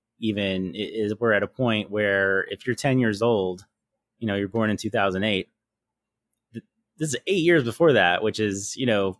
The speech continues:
almost half your life ago. <laughs> Uh, almost double your life ago. Uh, there, there was this, uh, game that came out, and, you know, if you're ten right now, do you care about that game that came out in two thousand?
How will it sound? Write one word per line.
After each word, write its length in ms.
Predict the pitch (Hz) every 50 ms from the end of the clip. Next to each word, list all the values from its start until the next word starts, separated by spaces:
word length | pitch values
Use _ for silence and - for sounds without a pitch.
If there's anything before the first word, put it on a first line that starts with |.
| _ _ _ _ _ -
almost 300 | 123 131 147 147 - -
half 200 | 143 127 127 -
your 100 | 113 104
life 260 | 104 113 120 120 -
ago. 400 | 117 98 98 92 92 92 117 123 - - -
<laughs> 1040 | 208 - - 208 - - - - - - - - - - - - 143 139 - - 170 143
Uh, 400 | 127 120 117 113 113 110 107 101 - - - _ _ _ _ _ _ _ _ -
almost 260 | 127 139 143 135 113
double 180 | 139 135 131 131
your 140 | 120 113 104
life 220 | 98 98 95 -
ago. 320 | 95 95 90 87 90 90 - - - - - - - _
Uh, 520 | - 120 113 113 113 110 110 107 107 107 107
there, 200 | 104 113 107 104
there 220 | 120 123 117 113 110
was 300 | 110 110 110 101 98 104
this, 300 | 113 110 - - - 120
uh, 680 | 113 107 107 107 104 101 101 98 98 95 95 98 90 90 90 92 _
game 280 | - 101 101 104 101
that 100 | 98 95
came 220 | - 113 104 98 95
out, 260 | 95 95 95 98 - -
and, 520 | 117 107 104 101 101 101 101 98 98 98
you 100 | 101 107
know, 300 | 104 101 95 92 90 87 - _ _ _ _ _ _ _ _
if 160 | - 123 - -
you're 120 | 120 110
ten 340 | - - 135 139 147 151 135
right 260 | 123 113 107 104 92
now, 360 | 101 98 98 101 101 101 101
do 160 | 98 98 104
you 160 | 104 104 101 98
care 480 | - - 107 104 104 104 107 107 101
about 320 | 107 104 107 98 104 104 -
that 160 | 107 101 98
game 220 | 104 101 104 104
that 100 | 101 101
came 240 | - 110 107 101 104
out 200 | 104 101 101 101
in 80 | 104 95
two 160 | - 110 104
thousand? 580 | - 110 107 110 117 117 117 123 123 120 117